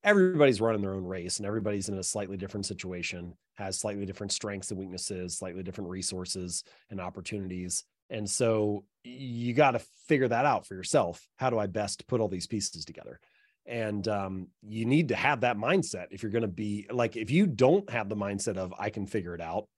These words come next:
well, then you're for sure not gonna do it. The, just having the mindset does not guarantee it happening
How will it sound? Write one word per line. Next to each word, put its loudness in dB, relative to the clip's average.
well, 0
then 8
you're 2
for -6
sure 4
not -10
gonna -14
do -12
it. -16
The, 0
just 8
having 10
the 6
mindset 4
does -2
not 0
guarantee 2
it 0
happening -4